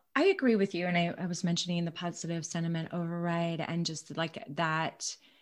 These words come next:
goodwill that we're able to have some buffer, right, against what might feel a little bit off-putting or even, like, a slight. And my experience of the criticism,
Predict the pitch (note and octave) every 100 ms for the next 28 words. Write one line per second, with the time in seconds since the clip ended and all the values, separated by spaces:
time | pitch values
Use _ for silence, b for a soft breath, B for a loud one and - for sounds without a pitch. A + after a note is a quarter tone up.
0 | b b _ _ _ F#3+ E3 D3 E3 D#3
1 | D3+ D3 D#3+ D#3 D#3 - D#3+ D#3+ D#3 -
2 | - D#3 D#3 D3+ D3 - - - D3 C#3+
3 | C#3+ - - - D#3+ E3 D3 D3 D3 D3
4 | C#3 D3+ B2+ - D3+ D3+ D#3 D3 - -
5 | D3+ D3 C#3+ C#3+ C#3+ C#3+ C#3 - _ D#3
6 | D3 D3 C#3+ C#3+ C#3 - C#3 C#3 - -
7 | D3 C#3 C#3 C#3 C3+ C#3+ C#3+ C#3 C3 B2+
8 | B2 C#3 C3 C3 C3+ C3 B2+ C3 B2+ B2+
9 | - B2+ B2 C3+ - B B B B B
10 | B F3+ F3 F3 F3 E3+ E3+ - _ _
11 | _ G3 G#3 B3 G4+ F#4+ - - F#3+ F#3+
12 | F3+ E3+ D#3 D#3+ - F3 F3 - G3+ G#3+
13 | G#3+ A3 A#3 A3+